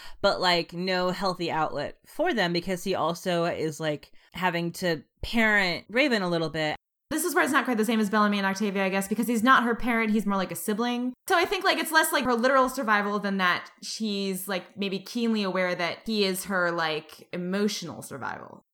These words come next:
Speaker 1: I think a point in favor of that being at least partially their intention is that this is the episode in which we learn that.
Speaker 2: Yeah,
Speaker 1: Like, that it
Speaker 2: yeah.
Speaker 1: is directly juxtaposed opposite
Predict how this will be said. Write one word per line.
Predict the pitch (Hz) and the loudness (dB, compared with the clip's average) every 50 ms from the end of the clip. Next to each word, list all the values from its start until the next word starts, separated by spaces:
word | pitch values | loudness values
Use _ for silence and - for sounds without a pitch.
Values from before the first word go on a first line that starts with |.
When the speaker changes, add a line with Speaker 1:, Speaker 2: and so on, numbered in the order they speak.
| _ _ _ _ _ _ - | _ _ _ _ _ _ -4
Speaker 1:
I | 220 | -2
think | 220 262 277 262 247 | 0 0 0 0 0
a | 233 | -2
point | 240 - 277 277 285 269 | -2 0 0 2 2 2
in | 240 233 226 | 2 0 0
favor | - 226 220 226 233 220 214 208 | 0 2 2 2 2 2 2 0
of | 202 190 180 | 0 0 2
that | 196 185 180 - 156 | 2 2 2 2 0
being | 170 190 185 185 185 180 180 | -4 -4 -4 -2 -2 -2 -4
at | 175 - | -4 -4
least | - 185 180 - - | -4 -4 -4 -4 -6
partially | - 208 196 190 - - 202 190 | -4 -4 -4 -2 -4 -4 -4 -4
their | 185 180 170 | -2 -2 -2
intention | 165 160 170 185 214 214 208 190 - 196 175 160 165 | -4 -4 -6 -6 -6 -6 -6 -6 -6 -6 -6 -6 -8
is | - - - 202 208 196 175 170 | -8 -4 -2 0 0 0 -2 -2
that | 185 180 170 139 - - - _ _ _ - | 0 2 2 0 -2 -6 -14 _ _ _ -18
this | - 151 151 151 185 220 240 - - | -16 -12 -6 -2 -2 0 0 0 -2
is | 208 185 160 | -2 -2 0
the | 170 180 156 | 0 0 0
episode | 143 180 - 196 185 175 - 180 175 | 0 -2 -2 -4 -4 -4 -2 -2 -2
in | 175 165 170 | -2 -2 -4
which | 175 170 165 - 147 | -4 -4 -6 -6 -8
we | 165 156 | -6 -4
learn | 151 165 185 185 175 175 | -4 -2 -2 -2 -2 -2
that. | 156 - - - | -2 -4 -4 -2
Speaker 2:
Yeah, | 294 269 240 208 185 165 160 151 156 - - | 0 0 2 2 2 2 0 -2 -4 -8 -4
Speaker 1:
Like, | - 196 190 - | -2 -2 0 2
that | 214 196 190 | 2 2 4
it | 196 196 | 4 4
Speaker 2:
yeah. | 196 196 | 4 4
Speaker 1:
is | 190 180 156 147 - - - - - _ _ _ - - | 2 0 -2 -6 -10 -12 -14 -14 -16 _ _ _ -4 2
directly | 233 226 214 226 254 269 - 247 240 233 | 2 4 6 6 6 6 4 2 -2 -2
juxtaposed | 196 - 214 208 208 - - - 208 190 196 214 208 196 190 190 185 180 175 - - | 0 0 -2 -2 -2 -4 -6 -6 -6 -4 -2 0 0 2 2 2 0 0 -2 -6 -4
opposite | - 143 185 185 - 202 196 185 - - 190 175 170 165 | -2 0 0 0 -2 -4 -4 -4 -4 -4 -2 -2 -2 -2